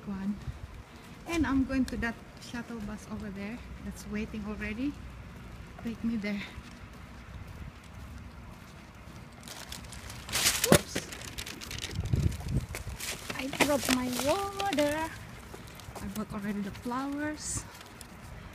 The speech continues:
There's the shuttle bus waiting. I hope he's waiting. Not going yet.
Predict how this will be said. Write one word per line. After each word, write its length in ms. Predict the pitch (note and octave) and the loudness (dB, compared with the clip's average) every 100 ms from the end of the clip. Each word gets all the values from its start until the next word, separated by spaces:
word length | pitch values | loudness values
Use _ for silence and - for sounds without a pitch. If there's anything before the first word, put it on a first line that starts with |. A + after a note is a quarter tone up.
| - A#3 | -6 0
There's 200 | A#3+ - | 0 2
the 120 | A3+ | 0
shuttle 400 | - A3+ - G3+ | 2 0 0 -2
bus 340 | F#3+ G3+ - - - - - - - - - - A#4+ - - - - - - - - - - - - - - - - - - - - A3 | 0 -2 -4 -12 -12 -14 -12 -12 -12 -10 -10 -8 -8 -10 -10 -10 -10 -10 -12 -12 -10 -10 -10 -10 -10 -10 -10 -10 -10 -10 -10 -10 -6 -2
waiting. 480 | G#3+ G#3+ - A3+ G#3+ - - - - - - - - - - - - - - - - - - - - - - - - - - - | 0 -2 2 4 4 0 -8 -8 -10 -10 -8 -8 -10 -10 -10 -10 -8 -8 -8 -8 -8 -8 -8 -8 -8 -8 -8 -8 -8 -8 -8 -6
I 100 | G4+ G4 | -4 0
hope 160 | A4 - | 0 2
he's 300 | A4 G4+ - | 2 2 0
waiting. 540 | G4+ G#4+ - G#4 G#4+ G#4+ G#4+ - - - - - - - - - - - | 0 -2 -4 -4 -4 -4 -6 -6 -6 -8 -6 -6 -8 -8 -6 -6 -8 -4
Not 320 | E4+ F#4 C#4+ | 0 0 2
going 320 | D#4+ F#4 F#4+ F#4+ | 0 0 0 -2
yet. 340 | F4+ F#4 F4+ | 0 0 0